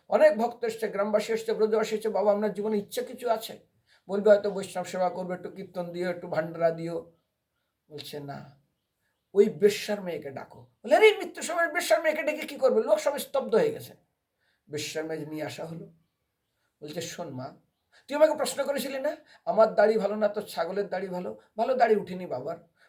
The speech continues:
বলছে, "তোর ছাগলের দাড়িতে কাম গন্ধে জর্জরিত, আমার এই সাদা দাড়িতে একটা তিল মাত্র কামের গন্ধ নেই। কিন্তু এই কথা বলার সাহস আমার হয়নি, কারণ এই কথা আমার মৃত্যুর আগে পর্যন্ত ভগবানের মায়া শক্তি এত কঠিন,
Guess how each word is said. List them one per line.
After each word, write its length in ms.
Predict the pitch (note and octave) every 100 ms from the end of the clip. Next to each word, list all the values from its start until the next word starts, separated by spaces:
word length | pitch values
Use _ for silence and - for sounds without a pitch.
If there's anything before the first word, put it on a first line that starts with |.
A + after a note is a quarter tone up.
| _
বলছে, 200 | E3 E3+
"তোর 180 | E3+ E3
ছাগলের 520 | - E3 E3 E3+ E3
দাড়িতে 320 | D#3+ D#3 E3 -
কাম 460 | E3+ F#3 F3+ F3
গন্ধে 340 | E3 E3+ E3+ F3
জর্জরিত, 640 | F3+ D#3+ D3 F3 F3 E3 - -
আমার 220 | E3 G#3
এই 60 | G#3+
সাদা 280 | - G#3 G#3+
দাড়িতে 440 | G#3 G#3+ A#3 A3+
একটা 920 | A3 B3+ - - _ _ _ A3+ G#3 - -
তিল 260 | D#4 C#4+
মাত্র 420 | A#3 A3+ - G#3+
কামের 380 | G#3+ F#3 G#3 G#3
গন্ধ 280 | F#3+ F#3 F#3+
নেই। 300 | G3 F#3 B2+ - -
কিন্তু 200 | C4 C#4
এই 80 | C#4 -
কথা 200 | - B3+
বলার 220 | C4 C4
সাহস 340 | - B3 C4
আমার 180 | A#3+ A#3+
হয়নি, 460 | A3+ A#3 B3 A3 - _
কারণ 160 | F3+ F3+ -
এই 220 | G3+ -
কথা 420 | G3 - E3+ E3 - _ _
আমার 240 | C#3 C#3 C3
মৃত্যুর 520 | F3+ - - F3+ -
আগে 240 | D3 F#3+ A3+
পর্যন্ত 520 | A3 F3+ - E3+ E3+
ভগবানের 460 | - F3 F#3+ F3+ E3+
মায়া 220 | G#3 B3
শক্তি 320 | A3+ - A3+
এত 480 | G#3+ A#3+ - _ D#4 - -
কঠিন, 560 | A3+ A3+ C4 A3+ C3